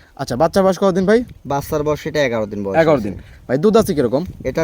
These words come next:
Speaker 2: যে দর্শক লিটার পনেরো লিটার দুধের গ্যারান্টি
Speaker 1: আচ্ছা,
Speaker 2: দেওয়া থাকবে।
Speaker 1: পনেরো লিটার দুধের গ্যারান্টি, একদম বুঝ করে দিতে পারবে?
Speaker 2: একবার দুটা মিলে আপনার, দুটা মিলে বত্রিশ কে দুধ হয়, দুই আর তিন,
Speaker 1: জি।
Speaker 2: সেক্ষেত্রে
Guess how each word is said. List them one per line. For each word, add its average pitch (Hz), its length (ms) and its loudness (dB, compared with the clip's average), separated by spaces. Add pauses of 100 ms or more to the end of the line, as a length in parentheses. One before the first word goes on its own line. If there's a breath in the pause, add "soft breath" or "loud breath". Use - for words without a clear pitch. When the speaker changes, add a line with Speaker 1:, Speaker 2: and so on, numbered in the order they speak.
Speaker 2:
যে 165 80 4
দর্শক 156 340 -2
লিটার 170 200 -4
পনেরো 160 260 0
লিটার 147 200 -2
দুধের 127 180 -4
গ্যারান্টি 101 240 -2
Speaker 1:
আচ্ছা, 101 180 -4
Speaker 2:
দেওয়া 90 40 -8
থাকবে। 175 100 -4
Speaker 1:
পনেরো 185 260 4
লিটার 196 220 2
দুধের 185 240 2
গ্যারান্টি, 214 320 2 (840 soft breath)
একদম 190 240 2
বুঝ 214 140 4
করে 220 140 4
দিতে 165 140 2
পারবে? 160 140 4 (140)
Speaker 2:
একবার 147 280 -4 (120)
দুটা 156 280 -2
মিলে 170 360 0
আপনার, 180 400 -4 (140)
দুটা 151 220 -2
মিলে 165 200 -2 (100)
বত্রিশ 151 400 -4
কে 156 120 0
দুধ 151 240 -4
হয়, 180 200 0 (140)
দুই 147 220 2
আর 143 80 -4 (100)
তিন, 175 200 -2
Speaker 1:
জি। 127 400 -10
Speaker 2:
সেক্ষেত্রে 151 360 0